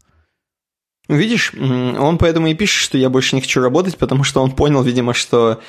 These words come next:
осознал, что работа, она вся такая. Просто, э, опять же, работа – это же вот всегда про не самое приятное. То есть, может быть, у кого-то есть работа и приятная, вообще, до свидос.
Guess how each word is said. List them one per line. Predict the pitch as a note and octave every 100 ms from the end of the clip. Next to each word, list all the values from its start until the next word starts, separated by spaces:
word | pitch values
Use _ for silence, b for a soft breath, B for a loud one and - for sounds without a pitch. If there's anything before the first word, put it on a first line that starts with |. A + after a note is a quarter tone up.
| B B B
осознал, | C3+ - C3+ D#3+ E3
что | - B2
работа, | A2+ B2+ D#3+
она | A#2 A2
вся | - G#2+
такая. | - - -
Просто, | - D#3+ -
э, | D#2 - - -
опять | C3+ F#3+
же, | B2+ A2+
работа – | G#2+ C#3 A3+ E3+
это | - C#3
же | C3 C3+
вот | B2+ B2+
всегда | - - C#3 D#3+
про | C3+ A#2+
не | A#2+
самое | A#2+ - A#2 G2+
приятное. | G2+ B1+ B1 - - - B B B
То | D3+
есть, | D3
может | D3+ A3+
быть, | G#3 D#3+
у |
кого-то | D3 D3 D#3+
есть | C#3+ -
работа | C#3 D3 D3+
и | B2+
приятная, | C3 C3+ A3 B3 - -
вообще, | - -
до | A3+
свидос. | - - A2 G#2+ -